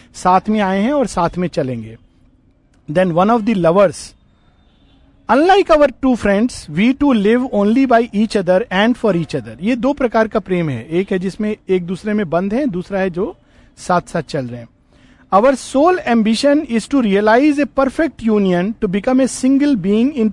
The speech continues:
two bodies, one thought, one will, one breath in two breasts, one beat in two hearts, that live only by their love, in their love, for their love।"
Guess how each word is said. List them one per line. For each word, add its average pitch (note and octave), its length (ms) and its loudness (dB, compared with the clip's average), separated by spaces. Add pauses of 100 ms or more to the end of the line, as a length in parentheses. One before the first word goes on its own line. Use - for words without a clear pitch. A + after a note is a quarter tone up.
two B3+ 100 0
bodies, C#3+ 580 -2 (440)
one A3+ 260 2
thought, F#3 360 0 (200)
one G3 360 2
will, F3 300 -2
one G3+ 260 2
breath F3+ 360 -2
in G3+ 140 0 (100)
two B3+ 100 0
breasts, - 480 -4 (360)
one A3+ 280 2
beat G#3+ 280 -2
in A#3 160 0
two B3 200 0
hearts, C#3 500 -6 (320)
that G#3 220 0
live A#3+ 260 2
only C4+ 400 2
by A3+ 200 2
their G#3+ 180 0
love, E3+ 280 4 (180)
in A#3 160 2
their G3 200 2
love, D3+ 240 -2
for F#3+ 280 0
their D#3 220 -2
love।" A2 300 -14